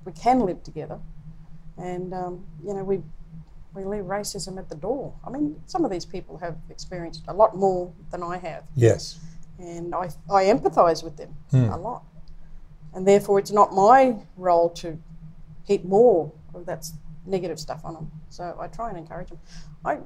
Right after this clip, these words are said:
Speaker 1: I take on students from those other, um, Muslim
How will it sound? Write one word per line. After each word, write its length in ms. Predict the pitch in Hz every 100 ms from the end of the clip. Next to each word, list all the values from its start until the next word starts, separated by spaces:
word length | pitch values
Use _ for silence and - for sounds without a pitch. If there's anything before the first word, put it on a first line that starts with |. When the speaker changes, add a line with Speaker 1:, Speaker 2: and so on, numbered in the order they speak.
| -
Speaker 1:
I 120 | 233
take 280 | 320 247 226
on 280 | 202 180 170 - - - -
students 1000 | - - 226 220 175 - - - - -
from 500 | - 190 185 180 175 160 156 - - - - - - - - - - - - -
those 180 | 190 180
other, 480 | 185 180 175 165 -
um, 400 | 170 165 156 156 - - - -
Muslim 420 | - 226 190 151